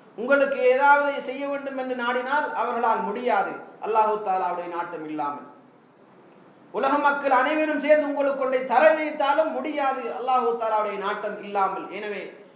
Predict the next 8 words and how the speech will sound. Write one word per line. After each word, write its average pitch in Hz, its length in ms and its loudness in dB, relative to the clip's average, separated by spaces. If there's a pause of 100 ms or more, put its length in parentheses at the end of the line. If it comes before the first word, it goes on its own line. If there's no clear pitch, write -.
(120)
எங்களுக்கு 240 540 -4
யாராலும் 233 500 2
ஒன்றும் 208 240 -10
செய்ய 190 260 -4
முடியாது. 156 420 -6 (560)
எமக்கு 247 460 -4
நாம் 214 280 -2
தான், - 320 -8